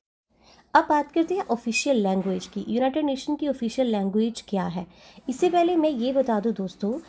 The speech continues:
कि हमारी इंडियन पार्लियामेंट की दो ऑफिशियल लैंग्वेज है, और वो है इंग्लिश और हिंदी। इसी तरह से यूनाइटेड नेशन की ऑफिशियल लैंग्वेजेस कौन-कौन सी है?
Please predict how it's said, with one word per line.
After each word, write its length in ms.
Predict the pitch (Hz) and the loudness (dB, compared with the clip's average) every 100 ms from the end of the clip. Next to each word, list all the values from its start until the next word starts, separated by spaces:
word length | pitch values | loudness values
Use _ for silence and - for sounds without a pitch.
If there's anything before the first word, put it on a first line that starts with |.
| - - | -20 -2
कि 80 | 330 | -2
हमारी 520 | 330 269 262 254 320 - | 2 2 2 2 0 0
इंडियन 340 | 247 240 381 | 2 2 2
पार्लियामेंट 480 | 311 240 233 233 226 | 2 2 2 2 0
की 140 | - | -2
दो 280 | 262 - 226 | -4 -2 -2
ऑफिशियल 540 | 277 233 - 214 294 262 | 0 -2 -2 -2 0 2
लैंग्वेज 540 | 208 202 214 208 202 | 2 2 4 2 2
है, 140 | 196 175 - - - | -6 -8 -14 -6 0
और 80 | 254 | 2
वो 260 | 202 269 | 2 0
है 320 | 285 240 285 330 - - | 0 0 0 -2 -4 2
इंग्लिश 480 | 214 196 294 - - - | 4 4 -2 -4 -6 0
और 260 | 202 285 - | 2 0 -2
हिंदी। 380 | 226 254 190 165 - - - | 2 2 2 -4 -12 -8 -4
इसी 200 | 294 403 | 2 4
तरह 240 | 381 370 | 4 2
से 120 | 370 | 0
यूनाइटेड 520 | 311 220 208 214 320 | 2 4 4 2 2
नेशन 380 | 339 285 269 330 | 0 0 -2 -2
की 120 | 330 | 0
ऑफिशियल 400 | 339 - 240 320 | -2 -2 -2 0
लैंग्वेजेस 580 | 277 202 196 269 330 392 | 2 2 2 0 0 -2
कौन-कौन 400 | - 262 233 214 | 2 2 4 0
सी 140 | 208 208 | 0 -2
है? 220 | 196 | -2